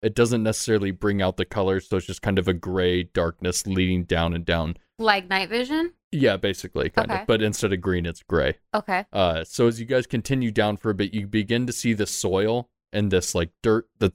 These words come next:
Speaker 1: you've been walking on for quite a while begin to turn into, uh, dirty stone. And as the stone continues, it gets a bright, a bit cleaner and cleaner. And, uh, you finally find yourselves at a stairwell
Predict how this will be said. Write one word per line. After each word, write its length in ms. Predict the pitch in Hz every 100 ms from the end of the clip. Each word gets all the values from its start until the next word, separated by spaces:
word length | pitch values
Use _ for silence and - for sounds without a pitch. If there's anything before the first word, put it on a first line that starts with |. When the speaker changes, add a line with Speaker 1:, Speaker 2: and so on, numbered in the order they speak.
| _
Speaker 1:
you've 160 | 110 101
been 140 | 95
walking 280 | 92 95 107
on 100 | 101
for 120 | 95 101
quite 220 | - 101
a 60 |
while 240 | 101 98 98
begin 280 | 95 95 92
to 60 |
turn 280 | 92 - 101
into, 500 | 95 - 98 87 87
uh, 220 | 82 78 82 -
dirty 280 | 120 101
stone. 500 | 90 - 92 80 67 - _ _ -
And 60 |
as 80 | 90
the 80 | 87
stone 280 | - 104 101
continues, 540 | 104 92 95 90 87
it 60 | 90
gets 240 | 92 -
a 20 |
bright, 300 | 87 92 87 - _ _
a 100 | 110
bit 300 | 107 110 -
cleaner 440 | - 107 92 90 90
and 120 | 85
cleaner. 380 | 95 90 85 - _ _ _ -
And, 220 | 87 87
uh, 100 | 85
you 140 | 85
finally 340 | 87 104 98 98
find 240 | - 92
yourselves 420 | 87 - 90 80
at 160 | 90 85
a 160 | 87 85
stairwell 680 | - - 87 85 76 69 -